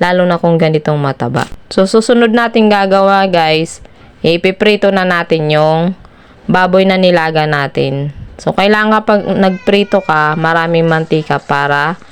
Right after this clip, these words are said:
lubog yung piniprito mo. Or kahit hindi lubog, basta madami yung mantika niya. So, ganyan na siya.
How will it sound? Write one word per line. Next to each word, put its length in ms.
lubog 640
yung 480
piniprito 640
mo. 240
Or 160
kahit 320
hindi 240
lubog, 320
basta 240
madami 480
yung 160
mantika 400
niya. 240
So, 160
ganyan 400
na 80
siya. 320